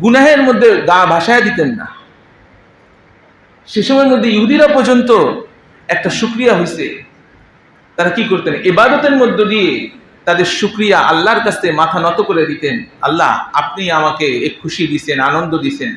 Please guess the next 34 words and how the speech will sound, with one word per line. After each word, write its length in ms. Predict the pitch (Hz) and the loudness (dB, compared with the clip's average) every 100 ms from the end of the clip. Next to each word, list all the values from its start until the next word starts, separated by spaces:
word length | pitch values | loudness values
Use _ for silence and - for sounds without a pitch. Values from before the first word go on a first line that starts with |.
| - _ - | -14 _ -8
আপনার 320 | 143 147 185 196 | -4 -2 -2 -2
কাছেই 300 | 202 247 226 | -2 -2 -6
তো 60 | |
সমস্ত 400 | 220 208 196 - | -4 -4 -4 -4
খুশি 360 | 180 180 165 160 | -6 -6 -4 -6
প্রকাশ 380 | - 156 - - | -4 -6 -6 -6
করব 260 | 139 135 | -6 -4
ইবাদতের 460 | 135 143 156 - 175 | -2 0 0 -2 -4
মধ্য 240 | 156 135 | -6 -6
দিয়ে, 120 | 131 | -12
শুকরিয়া, 720 | 131 - 196 196 175 120 - - - 139 | -14 -18 -12 -4 0 0 -4 -10 -16 -4
দুই 100 | 170 | 0
রাকাত 320 | 175 175 - | 0 0 -2
নামাজ 240 | 165 202 - | 0 0 -2
পড়ি, 340 | 185 156 131 - - - | -2 -2 -4 -8 -20 -10
একটা 220 | 151 - | -6 0
রোজা 320 | 147 165 208 | 2 4 4
রাখি", 440 | 214 190 185 - - - _ | 2 0 -2 -4 -6 -14 _
তাই 120 | 131 | -6
না? 240 | 131 160 - _ - - _ _ _ _ - _ _ _ - | -6 -8 -14 _ -20 -20 _ _ _ _ -20 _ _ _ -4
আর 100 | 156 | 0
আমরা 240 | 170 196 | 2 2
কি 220 | 214 220 208 | 0 0 2
আদর্শ 300 | 180 165 180 | 2 -2 -4
নিয়ে 180 | 165 | -6
আসি? 180 | 131 - - _ _ _ _ _ _ | -8 -12 -20 _ _ _ _ _ _
হযরত 320 | 175 190 247 | 0 2 2
মুহাম্মদ 300 | 214 254 277 | 2 2 2
মুস্তাফা 340 | 262 - 214 202 | 0 0 0 0
সাল্লাল্লাহু 240 | 185 208 | -2 -2
আলাইহি 60 | 180 | -2
ওয়াসাল্লাম 0 | |
বলছেন, 240 | 175 156 | -2 -2
"নাহনু 460 | 165 214 220 240 | 0 0 0 0